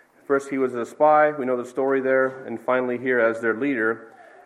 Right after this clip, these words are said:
And here in Joshua twenty-four, he is giving his final address to the people before he dies. He knows his time is ending,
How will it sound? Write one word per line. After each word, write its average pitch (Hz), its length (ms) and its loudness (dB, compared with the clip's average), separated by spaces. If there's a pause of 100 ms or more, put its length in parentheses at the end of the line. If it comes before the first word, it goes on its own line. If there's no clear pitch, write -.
And 127 220 -2
here 185 200 2
in 170 80 -2
Joshua 151 440 2
twenty-four, 139 840 0
he 131 120 -6
is 127 140 -6
giving 143 320 -4
his 123 160 -8
final 127 420 0
address 120 540 2
to 127 60 -6
the 110 100 -10
people 110 580 -6 (480)
before 117 680 -2
he 110 80 -10
dies. 101 500 2
He 120 60 -12
knows 120 260 -4
his 117 140 -8
time 120 380 2
is 107 200 -4
ending, 147 520 0